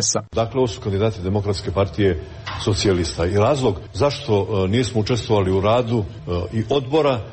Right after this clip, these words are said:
Speaker 2: i komisije jeste što je Demokratska partija socijalista za svo ovo vrijeme Agenciju za sprečavanje korup-, korupcije, e,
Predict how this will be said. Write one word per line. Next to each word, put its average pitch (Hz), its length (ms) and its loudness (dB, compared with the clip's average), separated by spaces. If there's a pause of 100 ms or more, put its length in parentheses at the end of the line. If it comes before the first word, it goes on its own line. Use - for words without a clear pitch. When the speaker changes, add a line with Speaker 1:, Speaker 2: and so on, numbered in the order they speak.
(140)
Speaker 2:
i 92 80 -6
komisije 120 540 2
jeste 117 320 0
što 110 420 2 (300)
je 104 240 2
Demokratska 110 540 0
partija 107 360 0
socijalista 107 760 0 (300)
za 101 100 0
svo 127 200 2
ovo 120 120 6
vrijeme 107 440 2 (240)
Agenciju 110 460 0
za 98 60 0
sprečavanje 110 480 0
korup-, 107 560 -2
korupcije, 113 560 2
e, 92 60 0